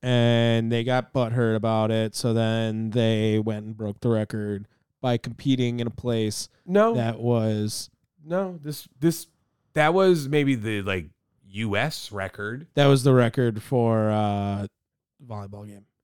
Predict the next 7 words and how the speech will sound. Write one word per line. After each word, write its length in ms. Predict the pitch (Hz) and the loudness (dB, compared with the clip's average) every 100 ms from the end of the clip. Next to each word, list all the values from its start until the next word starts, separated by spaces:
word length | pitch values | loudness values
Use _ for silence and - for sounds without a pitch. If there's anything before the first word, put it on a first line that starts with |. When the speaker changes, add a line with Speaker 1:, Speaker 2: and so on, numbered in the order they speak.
| _ _ | _ _
Speaker 1:
the 80 | 104 | -20
Wisconsin 500 | 110 - - 107 101 | -20 -18 -16 -16 -18
one. 140 | 107 _ _ _ _ | -20 _ _ _ _
Speaker 2:
Wha-, 160 | 127 - _ | -10 -10 _
this 260 | 127 160 196 | -2 -2 0
is 320 | 165 104 87 _ _ _ _ | -2 -4 -12 _ _ _ _
s-, 380 | - - - | -10 -8 -8